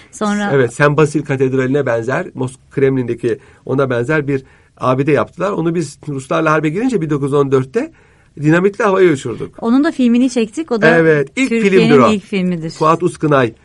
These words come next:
Speaker 1: Evet.
Speaker 2: e, o zaman ordu fotoğrafçısı bu filmi çekmişti. Film bugün elimizde yok. Fotoğrafları elimizde
Speaker 1: Hı.
Speaker 2: ama filmin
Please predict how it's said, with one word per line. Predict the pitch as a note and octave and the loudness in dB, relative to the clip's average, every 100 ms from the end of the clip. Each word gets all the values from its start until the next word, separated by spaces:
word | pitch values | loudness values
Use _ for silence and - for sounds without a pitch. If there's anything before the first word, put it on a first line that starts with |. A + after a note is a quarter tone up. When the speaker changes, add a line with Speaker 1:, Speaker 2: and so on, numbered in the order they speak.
| _ | _
Speaker 1:
Evet. | E3+ D#3+ | -10 -8
Speaker 2:
e, | B2 | -4
o | C3 | 0
zaman | B2+ B2+ A2+ - - | 0 0 -4 -12 -14
ordu | - C3+ C3+ C3 | 0 2 2 0
fotoğrafçısı | C3 C3+ B2 A#2 A#2+ - E3 - - - - | -4 -2 -4 -4 -10 -4 -4 -4 -10 -20 -8
bu | C3+ B2+ | -4 -4
filmi | B2+ B2+ B2 | -4 -8 -8
çekmişti. | A#2+ A2+ B2+ - G3+ - - | -8 -8 -10 -4 -6 -6 -12
Film | - D#3 | -6 -2
bugün | E3 E3+ | 0 0
elimizde | E3+ E3 D#3+ G3 | 2 2 6 6
yok. | C3 | 4
Fotoğrafları | - A#2+ C#3 B2+ C#3 C#3+ | 0 0 2 2 2 2
elimizde | C3+ D3+ | 0 0
Speaker 1:
Hı. | A3 | 0
Speaker 2:
ama | E3+ - - _ _ | 0 -4 -10 _ _
filmin | - C#3+ D3+ D3+ | -10 -4 0 -2